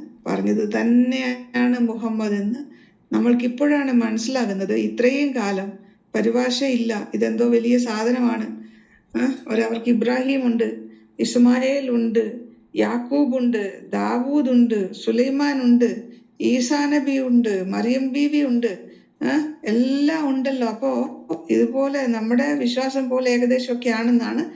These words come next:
മനുഷ്യര് കരുതിയിരുന്നതും വിശ്വസിച്ചിരുന്നത്.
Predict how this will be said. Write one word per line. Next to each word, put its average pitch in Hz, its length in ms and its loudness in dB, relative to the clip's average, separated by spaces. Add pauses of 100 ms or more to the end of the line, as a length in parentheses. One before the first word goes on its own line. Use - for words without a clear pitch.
(280)
മനുഷ്യര് 214 420 2
കരുതിയിരുന്നതും 220 640 0
വിശ്വസിച്ചിരുന്നത്. 190 840 -4